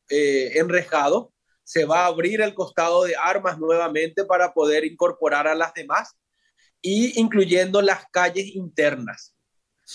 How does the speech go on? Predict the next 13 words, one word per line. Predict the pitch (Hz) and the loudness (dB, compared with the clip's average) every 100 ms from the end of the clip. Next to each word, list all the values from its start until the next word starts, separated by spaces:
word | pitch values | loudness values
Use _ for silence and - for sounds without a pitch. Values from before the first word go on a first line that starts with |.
| - - | -20 -4
Va | 139 147 | 0 2
a | |
dejar | 170 - 170 180 | 2 0 0 2
de | 185 | 0
ser | 175 170 165 | -2 0 0
lugar | 175 160 160 160 | 0 0 0 0
de | 170 170 165 | 0 -2 -2
estacionamiento, | 170 175 185 175 147 147 147 262 - _ _ _ _ _ | -4 -6 -2 -2 -2 -2 -4 -6 -8 _ _ _ _ _
eh, | 123 127 120 120 - | -2 0 0 -2 -4
y | - 165 | -8 0
todo | 190 240 220 | 4 6 6
esto | 220 214 247 | 2 2 0
para | 247 185 185 214 254 | 2 2 2 0 -4